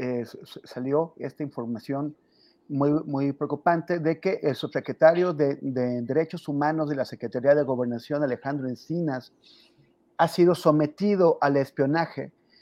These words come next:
no con cualquier sistema de, de, de espionaje, sino específicamente con Pegasus,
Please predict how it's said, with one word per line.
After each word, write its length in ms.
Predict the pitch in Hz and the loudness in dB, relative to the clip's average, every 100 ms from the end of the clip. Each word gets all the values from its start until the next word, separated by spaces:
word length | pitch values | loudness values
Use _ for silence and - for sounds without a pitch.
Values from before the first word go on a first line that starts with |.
| _ _ | _ _
no 240 | 151 175 226 | 2 4 4
con 140 | 233 | 0
cualquier 500 | 208 196 - 196 190 | 2 0 2 0 0
sistema 680 | - - 170 - 175 175 170 | -4 -2 0 0 -2 2 2
de, 220 | 151 139 131 151 | 2 0 -2 -6
de, 540 | 135 123 - 143 156 135 | -4 -4 -2 2 2 0
de 160 | 131 - - | -6 -6 -4
espionaje, 460 | 147 - 151 160 165 | -4 -2 -4 -4 -6
sino 180 | 151 | -6
específicamente 760 | 156 - 139 175 180 170 170 170 | -6 -6 -2 -2 -2 -2 -2 -2
con 180 | 156 139 | -4 4
Pegasus, 580 | - 180 143 127 123 | 6 6 4 -4 -18